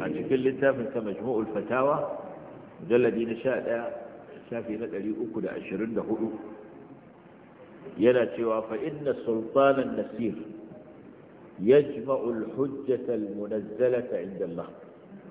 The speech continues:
As-sultanun nasir ya kunshi hujja wacce take sauƙaƙƙiyar daga Allah subhanahu wata'ala, wa huwa kalimatuhu ad-diniyyati wal qadariyyati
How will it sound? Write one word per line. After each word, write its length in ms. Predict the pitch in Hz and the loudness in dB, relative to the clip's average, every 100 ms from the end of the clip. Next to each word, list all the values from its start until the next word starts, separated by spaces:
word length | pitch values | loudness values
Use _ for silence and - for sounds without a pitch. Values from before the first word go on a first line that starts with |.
| - - - - - - - - - - - - | -20 -20 -20 -20 -20 -20 -20 -20 -20 -20 -16 -14
As-sultanun 720 | - - 110 110 156 151 131 | -12 -4 -2 6 6 6 0
nasir 420 | 120 - 147 143 143 - - - - - - - - - - - | -2 0 2 2 0 -8 -10 -12 -16 -18 -20 -20 -20 -20 -14 4
ya 340 | 127 143 143 143 | 6 8 6 2
kunshi 380 | 127 110 - 123 | -4 -6 -8 -8
hujja 500 | 123 143 139 - 117 - - - - - - - - - - - - | -2 -2 -2 -2 -2 -2 -10 -12 -16 -18 -18 -20 -20 -20 -20 -20 -10
wacce 280 | 95 113 - | -2 -2 -2
take 240 | - 131 131 | -4 -2 0
sauƙaƙƙiyar 640 | 113 110 131 - 143 143 135 | 2 4 2 4 8 8 8
daga 240 | 107 - | 4 2
Allah 220 | 127 120 - | 4 4 4
subhanahu 380 | 104 127 113 113 | 4 4 4 0
wata'ala, 400 | 85 113 139 151 131 - - - - - - - - - - - - | 0 2 2 0 -4 -10 -12 -16 -18 -20 -20 -20 -20 -20 -20 -20 -4
wa 140 | 98 110 | 6 8
huwa 240 | 135 147 143 | 10 8 8
kalimatuhu 760 | 127 123 127 147 143 123 123 | 2 2 2 0 0 -2 -4
ad-diniyyati 680 | 127 123 117 120 135 131 127 | -4 -8 -8 -6 -2 -2 -2
wal 200 | 113 107 | -4 -4
qadariyyati 840 | 110 110 110 110 131 135 - 127 | -6 -4 -2 0 2 2 2 -6